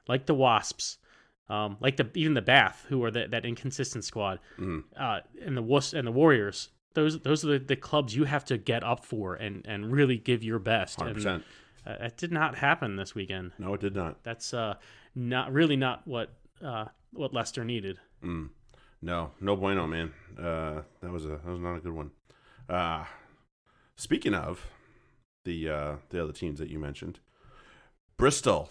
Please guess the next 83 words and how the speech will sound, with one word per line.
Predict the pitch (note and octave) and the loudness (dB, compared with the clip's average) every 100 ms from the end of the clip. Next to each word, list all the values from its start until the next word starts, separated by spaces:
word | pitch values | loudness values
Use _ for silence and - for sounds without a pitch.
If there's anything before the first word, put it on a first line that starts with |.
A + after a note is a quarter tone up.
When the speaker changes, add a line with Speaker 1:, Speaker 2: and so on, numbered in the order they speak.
| - | 2
Speaker 2:
top | C#3 C3+ C#3 | 6 6 8
of | |
the | D#3+ | 8
league | C3+ B2+ A#2+ A#2 | 8 6 4 4
going | A#2 A#2 | 4 6
into | A2 G#2+ | 2 2
Europe. | F#2+ D#2 D2 - | 2 2 0 2
Speaker 1:
The | A#3 A#3 F3 | 8 8 12
Bears. | D#3+ E3 D3+ | 12 12 12
Speaker 2:
Who | D#3 D#3+ | 12 10
the | - | 8
fuck | D3+ - - C#3+ - | 2 0 -6 -8 -2
knew? | A#2 A#2+ G2+ D#2+ D2 - - - - - - - | 4 6 6 2 -4 -10 -20 -20 -20 -20 -20 -2
I | G2+ | 0
mean, | F2 | 2
they | D2 D3+ | 8 8
knew. | G#2 D#2 - - - - | 8 2 -2 -12 -8 2
Speaker 1:
They, | D#3+ | 8
yeah. | E3+ B2+ - | 10 8 6
Speaker 2:
They | G#2+ F3+ | 10 12
knew, | G2+ E2+ G2 | 10 6 2
'cause | - F#2 D#2+ | 2 0 4
I | G#2 | 6
know | C3 C3+ | 10 8
that | G#2+ | 6
they | E2+ | 2
believe | F2 E2 G2+ F#2+ | 0 2 2 2
that | E2+ | 0
they | F2+ F2 | 0 0
were, | E2 D2+ | 0 0
that | F2 | 0
Speaker 1:
Didn't, | F2+ A2+ | 0 0
Speaker 2:
they | F2+ E2 D2+ | 0 0 -2
Speaker 1:
didn't | - G3+ A3+ | -2 2 2
I | A3 | 2
have | G#3 | 2
them | G3 G3+ | 4 4
in | |
my | G3 | 2
top | F#3+ F#3 | 0 -2
Speaker 2:
you | F#3 | 2
Speaker 1:
four? | A2 G#2 - - | 4 4 0 -4
Speaker 2:
did. | |
Uh, | C#2 F2 E2 E2 D#2 | 0 2 2 0 -4
I | |
don't | D#2+ | -6
know | G#2 | -8
if, | - | -8
did | F#2+ F2+ | -10 -10
you | |
pick | F2 - | -10 -10
them | G#2 | -8
top | G#2+ - | -10 -10
four? | - | -10
I | |
think | A#2+ - - | -10 -10 -2
Speaker 1:
Maybe | D3+ | 0
Speaker 2:
you | |
picked | C#3 | 2
Speaker 1:
top | B2+ - - | 2 2 2
Speaker 2:
them, | |
you | B2+ | 6
picked | C#3 A#3+ | 6 6
them | F3+ | 6
in | C3+ | 6
the, | A2 F2 - | 6 2 2
in | F#2+ | 2
the | |
Speaker 1:
the | E3+ | 2
Speaker 2:
Euro-, | F2+ | 4
Speaker 1:
five | - C#3+ | 6 6
Speaker 2:
in, | |
Speaker 1:
or | C3 | 6
six, | - B2 | 0 0
Speaker 2:
to | |
get | G2+ | 2
Speaker 1:
yeah. | A2+ | 2
Speaker 2:
the | - | 2
Champions | F2 D2 - | 0 0 -4
Cup | C#2 | -2
at | A#2+ | 0
Speaker 1:
Yeah. | G#2 | -2
Speaker 2:
least, | - | -4